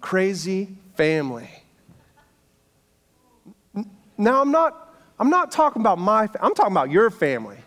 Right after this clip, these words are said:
Your cra-, uh, I'm talking about my crazy family too. Okay, all right, we're talking about our crazy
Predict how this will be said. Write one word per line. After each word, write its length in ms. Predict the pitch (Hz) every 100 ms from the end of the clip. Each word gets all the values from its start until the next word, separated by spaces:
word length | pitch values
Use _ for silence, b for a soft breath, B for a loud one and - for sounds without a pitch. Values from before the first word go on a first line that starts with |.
| -
Your 180 | 160 330
cra-, 220 | 349 208
uh, 60 | 170 B B B B B B B
I'm 260 | 269 277 285
talking 160 | 294
about 160 | 220 175
my 160 | 165
crazy 300 | 160 170 156
family 320 | 147 170 156 139
too. 160 | 165
Okay, 240 | 247 - 202 B B
all 100 | 254
right, 160 | 269 208
we're 200 | 190 311
talking 260 | 294 285
about 320 | 262 240 - -
our 440 | 269 311 339 349
crazy 920 | 311 - 226 226 202 233 240 240 -